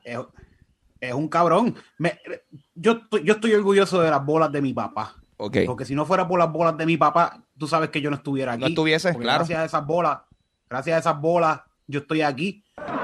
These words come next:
Speaker 1: Y gracias a esas bolas que le dieron cáncer, yo tengo trabajito hoy en el gobierno por cuatro a-, años más.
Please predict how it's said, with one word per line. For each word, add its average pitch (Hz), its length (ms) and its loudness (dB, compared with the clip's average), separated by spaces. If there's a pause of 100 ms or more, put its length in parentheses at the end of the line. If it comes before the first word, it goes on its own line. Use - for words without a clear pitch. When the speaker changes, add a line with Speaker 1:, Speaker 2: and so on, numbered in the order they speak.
(140)
Speaker 1:
Y 143 60 2
gracias 147 360 -2
a 175 60 2
esas 165 260 -2
bolas 185 400 0 (480)
que 135 80 -6
le 139 80 -6
dieron 156 240 0
cáncer, 185 680 0
yo 139 140 -6
tengo 165 180 -4
trabajito 165 600 -2
hoy 254 560 0 (100)
en 196 180 0
el 190 120 -2
gobierno 262 800 0 (120)
por 208 240 0
cuatro 254 600 0
a-, 240 100 -2 (960)
años 269 440 0 (600)
más. 156 840 -6